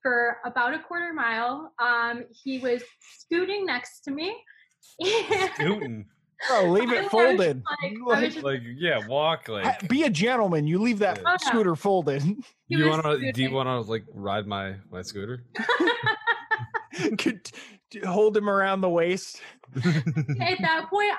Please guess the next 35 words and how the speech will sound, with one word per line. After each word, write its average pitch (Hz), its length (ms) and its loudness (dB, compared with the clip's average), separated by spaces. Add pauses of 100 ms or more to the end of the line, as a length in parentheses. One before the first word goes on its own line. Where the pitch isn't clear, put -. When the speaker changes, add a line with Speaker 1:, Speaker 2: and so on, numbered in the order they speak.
Speaker 1:
I 269 100 2
would, 320 200 -4 (120)
I 294 220 0
almost 320 440 -6
thought 262 220 0
about 240 240 -4
just, 247 220 -8
like, 233 200 -4
continuing 240 680 -6
the 220 160 -6
date 220 280 -4
just 240 260 -6
to 262 100 -8
see 254 280 -12
how 226 80 -4
much 220 280 -8
more 214 200 -6
of 202 80 -8
a 202 60 -14
story 220 480 -10
I 269 160 -4
could 294 140 -14
get 294 120 -10
out 285 200 -4
of 311 100 -14
it. 320 160 -4
Speaker 3:
There's 403 180 2
some 392 180 0
material. 311 840 -2
<laughs> - 60 -20
Speaker 1:
Oh, 214 580 2
for 330 180 0
Speaker 2:
My - 100 -6
Speaker 1:
sure. 285 520 0 (120)
Speaker 2:
God. 185 80 -20